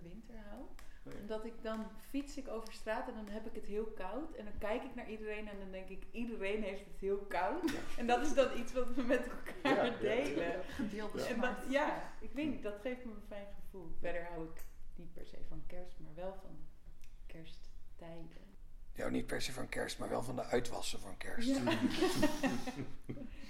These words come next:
Speaker 4: Nou, dat lijkt me een mooie stichtelijke gedachte om mee af te sluiten.
Speaker 2: Ja. <laughs>
Speaker 4: Dit was de kerstspecial van de Poëzie Podcast, eh, alsmede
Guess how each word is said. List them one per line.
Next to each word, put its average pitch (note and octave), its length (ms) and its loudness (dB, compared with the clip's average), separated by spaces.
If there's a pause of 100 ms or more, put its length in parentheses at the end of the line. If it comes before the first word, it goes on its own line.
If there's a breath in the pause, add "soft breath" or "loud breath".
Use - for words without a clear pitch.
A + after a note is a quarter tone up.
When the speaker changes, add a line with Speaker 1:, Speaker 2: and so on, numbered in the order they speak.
(1700 loud breath)
Speaker 4:
Nou, - 200 0
dat C#3 180 -4
lijkt C#3+ 180 0
me C#3 80 2
een B2+ 100 0
mooie D3 200 0
stichtelijke - 560 -4
gedachte - 420 -2
om A#2+ 80 0
mee A#2+ 140 -2
af - 140 -2
te - 60 0
sluiten. C#3+ 480 2 (260)
Speaker 2:
Ja. - 220 8
<laughs> - 1200 0
Speaker 4:
Dit - 180 0
was - 160 0
de - 140 -2 (360)
kerstspecial - 580 0
van - 140 -2
de - 60 -2
Poëzie - 380 -2
Podcast, - 680 0 (340 loud breath)
eh, - 280 0
alsmede - 540 0